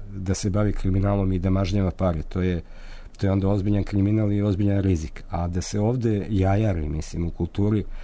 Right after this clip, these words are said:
i da ljudi, e, za žutu banku i zbog sujete, e, ignorišu prave vrednosti, ovaj,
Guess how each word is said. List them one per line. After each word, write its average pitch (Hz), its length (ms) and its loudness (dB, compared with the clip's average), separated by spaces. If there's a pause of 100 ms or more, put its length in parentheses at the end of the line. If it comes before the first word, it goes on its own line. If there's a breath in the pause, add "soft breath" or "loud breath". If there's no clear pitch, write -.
(240 loud breath)
i 90 120 0
da 90 140 2
ljudi, 95 500 2
e, 87 60 -2 (1040 loud breath)
za 92 200 2
žutu 107 320 2
banku 101 600 0
i 95 160 2
zbog 92 240 0
sujete, 107 460 0
e, 90 220 0 (420)
ignorišu 98 600 2
prave 101 340 0
vrednosti, 90 600 -2 (1120 soft breath)
ovaj, 85 560 -2